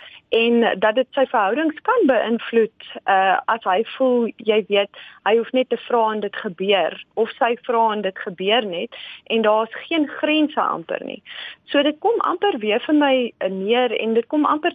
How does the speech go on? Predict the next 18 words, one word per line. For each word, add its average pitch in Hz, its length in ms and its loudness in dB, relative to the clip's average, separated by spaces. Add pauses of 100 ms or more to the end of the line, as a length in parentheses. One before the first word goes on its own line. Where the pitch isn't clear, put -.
terug 285 500 -2 (120)
na 208 480 -2
grense 302 800 -2 (520)
en 262 260 2
ook 359 360 0
om 262 180 0
te, 254 460 2 (260)
te 254 140 0
besluit 294 640 -2
wat - 240 -4
is 453 120 -6
die 392 160 0
waardes 196 480 0
wat 226 160 -6
jy 196 320 0
vir 226 120 -2
daai 220 140 2 (120)
kind 233 200 -2